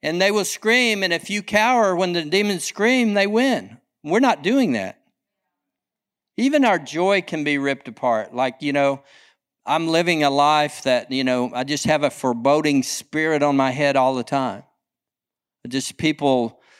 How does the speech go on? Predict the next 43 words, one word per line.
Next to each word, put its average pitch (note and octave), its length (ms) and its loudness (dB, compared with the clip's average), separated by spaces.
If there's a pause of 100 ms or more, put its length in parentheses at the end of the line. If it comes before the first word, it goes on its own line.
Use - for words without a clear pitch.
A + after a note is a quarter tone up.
(200)
you C3+ 120 -4
know, B2+ 140 2
just C#3 220 -6
say D3+ 240 2
anything D3 480 -2
to B2 160 -6
me, A2+ 160 -4
it's G#2+ 140 -10
gonna C3 180 -6
set B2 220 -6
me B2+ 100 -4
off. A#2+ 200 -2
People G#3+ 340 -4
live G3 200 -2
their F3+ 140 -2
lives F3 280 -2
like A#2 220 -2
that, G#2 200 -6
like B2+ 180 -4
a B2+ 40 -6
dark C#3 320 0
cloud C3+ 340 -2
over A2 220 -4
'em A2 120 -4
all A2+ 120 0
the A2+ 100 -2
time. A#2 360 -6
The A#2 180 -4
Eeyore D#3+ 460 2
spirit. A#2+ 640 -4 (500)
It's B2 180 -6
just C3 180 -6
like, B2+ 200 2 (960)
"Uh, A2+ 80 -4
I'm C3 1040 2
a," B2 100 -2
just C3 280 -8
Eeyore G3+ 440 0
spirit. F3+ 480 -6 (140)
It C3 60 -20
just D3 220 -12
lives F#3 300 -4
there. F#2 260 -12